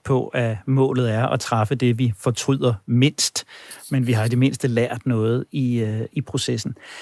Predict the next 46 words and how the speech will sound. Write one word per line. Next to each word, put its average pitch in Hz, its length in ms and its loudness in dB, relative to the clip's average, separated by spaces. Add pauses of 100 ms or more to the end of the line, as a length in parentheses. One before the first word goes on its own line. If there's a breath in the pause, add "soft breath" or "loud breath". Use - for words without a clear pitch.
(300 loud breath)
Et 180 80 6
spørgsmål, 190 440 2
jeg 165 80 2
også 165 200 0
er - 20 0
interesseret 170 480 -2
i, 165 60 -4 (340)
i, - 40 -8
fra - 200 -4
jer 139 100 2
begge 151 340 0
to, 156 300 -6
er 131 200 0
jo, 165 280 0
at 123 320 -2 (240)
det, 175 120 6
som 170 120 2
ofte 147 260 0
er 147 40 0 (140)
benspændet, 147 720 0
det, 156 120 4
som 165 140 2
ofte 139 260 2
kan 147 160 -4
være 135 120 0
argumentet 139 640 2 (140)
mod 165 580 4 (260)
langsommelighed 135 1000 2
eller 120 140 2
mod 151 280 6
en 160 160 2
længere 135 520 2
proces - 800 0
omkring 143 400 -2
beslutninger, 139 560 0
det - 600 -4
er - 0 -
jo 208 40 6
meget 175 180 6
simpelt. 156 380 -2 (280)
Det 107 80 -2
har 123 60 4
vi 127 100 4
ikke 165 140 2
tid 285 180 2
til. 110 200 -2